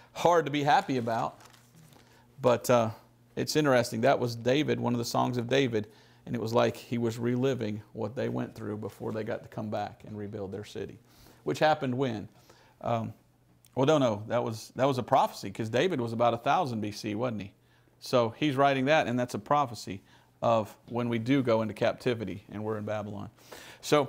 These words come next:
the Bible is full of prophecy. Now let's go back to Daniel and see if we can finish this thing up. Um,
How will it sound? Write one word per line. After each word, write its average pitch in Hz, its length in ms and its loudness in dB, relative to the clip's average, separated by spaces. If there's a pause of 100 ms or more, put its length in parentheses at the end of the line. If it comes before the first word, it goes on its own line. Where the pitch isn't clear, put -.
(140)
the 143 100 2
Bible 208 340 6
is 175 140 2
full 175 220 4
of 165 80 -2
prophecy. 131 360 4
Now 123 140 0
let's 143 120 0
go 170 100 2
back 156 180 4
to 135 80 -4
Daniel 143 400 2
and 123 80 -2
see 131 140 -4
if - 20 -6
we 139 80 0
can 127 120 -2
finish 131 260 -2
this 123 160 -2
thing 123 200 -2
up. 123 220 0 (1080)
Um, 110 300 -4